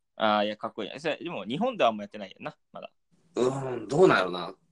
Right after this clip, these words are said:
Speaker 2: そのラジオの人は日本人やけど、あの、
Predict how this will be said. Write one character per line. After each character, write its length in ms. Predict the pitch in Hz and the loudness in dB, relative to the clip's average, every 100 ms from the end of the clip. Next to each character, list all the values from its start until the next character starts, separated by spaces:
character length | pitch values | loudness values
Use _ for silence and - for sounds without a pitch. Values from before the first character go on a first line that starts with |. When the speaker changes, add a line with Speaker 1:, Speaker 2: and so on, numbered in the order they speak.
| _ | _
Speaker 2:
そ 140 | - | -8
の 320 | 160 180 175 170 | -2 -2 -2 -4
ラ 120 | 175 | -4
ジ 120 | 156 | -4
オ 120 | 147 | -4
の 100 | 143 | -6
人 220 | 143 - | -8 -8
は 240 | 165 - - 120 | -4 -4 -6 -8
日 100 | 151 | -4
本 140 | 180 | -4
人 100 | 180 | -4
や 120 | 160 | -6
け 100 | 165 | -8
ど、 340 | 165 160 95 - _ _ _ - | -6 -6 -6 -14 _ _ _ -16
あ 100 | 95 | -14
の、 320 | 87 82 | -12 -14